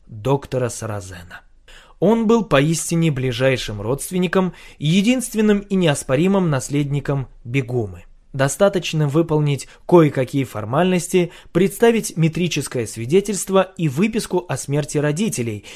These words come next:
и миллионы, покоящиеся в подвалах английского банка, перейдут в его руки.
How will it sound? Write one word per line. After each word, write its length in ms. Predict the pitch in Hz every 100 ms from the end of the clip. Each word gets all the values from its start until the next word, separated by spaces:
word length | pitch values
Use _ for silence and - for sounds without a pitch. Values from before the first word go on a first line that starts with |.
| -
и 140 | 180 170
миллионы, 720 | 156 147 151 208 208 202 202 -
покоящиеся 840 | 123 - 190 160 131 139 120 127
в 80 | -
подвалах 540 | 127 123 120 110 110
английского 640 | - 131 117 117 - 98 92
банка, 540 | 110 180 175 185 170 - -
перейдут 600 | 165 147 131 131 220 226 - - -
в 100 | 110
его 340 | 110 131 131
руки. 420 | 110 101 - -